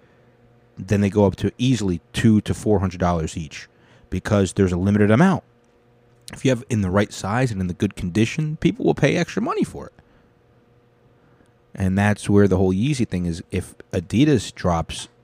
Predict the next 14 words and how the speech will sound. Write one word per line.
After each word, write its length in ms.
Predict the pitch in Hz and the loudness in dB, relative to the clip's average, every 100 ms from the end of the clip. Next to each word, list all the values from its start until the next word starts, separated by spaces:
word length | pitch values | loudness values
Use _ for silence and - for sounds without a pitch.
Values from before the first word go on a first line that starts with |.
| _ | _
Kanye, 760 | - 98 85 82 80 78 85 107 _ _ _ _ | -8 -4 -4 -4 -6 -6 -10 -14 _ _ _ _
that 140 | - 104 | -6 -2
means 260 | 110 87 | -2 -2
no 320 | 90 90 95 95 | -4 -2 0 0
more 420 | 92 101 165 170 | 2 2 4 4
Yeezys 760 | 104 92 87 - 87 80 76 - - | 2 0 -2 -6 -10 -10 -12 -16 -10
ever. 1040 | 98 113 147 170 147 98 95 87 78 67 - _ - - _ _ | -4 2 4 4 2 0 -2 0 -2 -6 -14 _ -20 -20 _ _
So 200 | - 101 | 0 2
the 140 | 95 | 2
current 580 | - - - 185 196 - | -2 -6 -2 0 0 -2
thing 240 | 113 104 | -2 0
becomes 560 | 98 98 - 101 95 90 | 0 -2 -2 -4 -4 -4
collector's 960 | - - 92 92 110 156 - 131 110 95 | -6 -4 -2 0 0 0 2 4 6 4
editions. 1000 | 82 90 80 - 80 71 - - - | -2 -2 -4 -6 -10 -12 -14 -16 -16